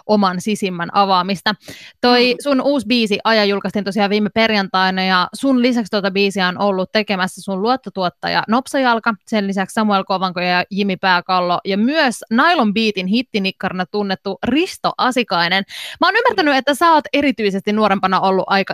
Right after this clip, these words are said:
Speaker 1: iso Nylon Beat-fani. Onks tää
Speaker 2: No,
Speaker 1: totta?
Speaker 2: hei, siis pitää paikkansa kyllä todellakin. Ja siis Ristipuron päiväkodissa on pidetty Nylon Beat, tota, keikkoja mun parhaan ystävän, silloisen parhaan ystävän Irinan kanssa.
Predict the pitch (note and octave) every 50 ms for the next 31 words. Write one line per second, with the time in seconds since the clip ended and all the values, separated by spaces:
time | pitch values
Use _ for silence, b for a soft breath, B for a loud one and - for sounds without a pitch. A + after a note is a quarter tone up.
0 | - - G#3 G#3 - G#3+ E3+ - - _ G3 G3+ G3+ G3 F3+ D#3+ D3 D#3 D3+ G#2+
1 | A2 D3 - - G3+ F3+ D#3 A2 - - _ - G3 - - - - - F#3+ F#3
2 | - _ - - - _ _ _ _ _ _ _ _ - A#3 A3+ G#3 E3+ - -
3 | A3 G#3 - - C4+ C4 B3+ G#3 F#3+ - G#3 G#3+ G#3+ G3 - - E3+ E3+ E3 F3
4 | E3 - A3 F#3+ F#3+ F3+ - F#3+ F#3 F#3+ F#3 G3+ A3 A3 - F3+ E3 F3+ F#3 G3
5 | F#3+ F#3 - - _ - - - - F#3 - B3 C4 B3+ - A#3 G#3+ - A3 A3+
6 | A#3 A3+ - B3 A#3 A3+ G#3 G#3 G#3 G3+ F#3+ G3 G3+ G3 - F#3 F#3 G#3+ G#3 -
7 | G#3+ G#3 G#3 G3+ - F#3+ G3 G#3 G#3 G#3 F#3 F3+ F3 F3+ F3 F3+ F3+ F#3 F3+ -
8 | _ _ - F3+ _ _ F3 E3+ - - E3+ D#3+ D#3 D#3+ - - - G#3 F#3+ F#3+
9 | F#3+ F#3+ - E3 D#3+ E3 E3+ F3+ F3+ - - G3+ G3+ G3 F#3+ F3+ E3+ F3+ G3 G#3
10 | G#3 - - F3+ E3+ F3 F#3 G3+ - _ - - _ G#3 - B3 A#3 A3 G#3 G3+
11 | G#3 - A3+ A3 G#3+ G3+ G#3 G#3 - G#3 G3+ G3 A3+ A#3+ A3+ F#3+ F3+ E3+ E3+ -
12 | D3 D3+ F#3 - - G3+